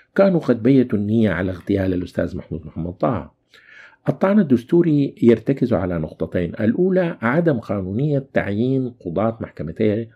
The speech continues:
الموضوع والاستئناف وإغفال سلطة المحكمة العليا في تأييد الحكم، والثانية استهانة تلك الإجراءات بحقوق المتهم في أن ينال محاكمة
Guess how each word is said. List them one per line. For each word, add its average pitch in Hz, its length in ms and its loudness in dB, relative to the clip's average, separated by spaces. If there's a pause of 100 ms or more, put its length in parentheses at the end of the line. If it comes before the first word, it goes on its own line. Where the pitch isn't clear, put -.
(140)
الموضوع 87 480 -6
والاستئناف 104 720 -4 (440)
وإغفال 156 720 4
سلطة 92 400 -4
المحكمة 92 400 -4
العليا 82 300 -2
في - 160 -8
تأييد 85 340 -6
الحكم، - 280 -20 (280)
والثانية 147 720 -2 (480)
استهانة 175 540 0
تلك - 320 -4
الإجراءات - 640 -2 (400)
بحقوق 95 460 0
المتهم 104 560 -4
في 101 260 -2
أن 95 80 -4
ينال 92 520 -2
محاكمة 78 600 -6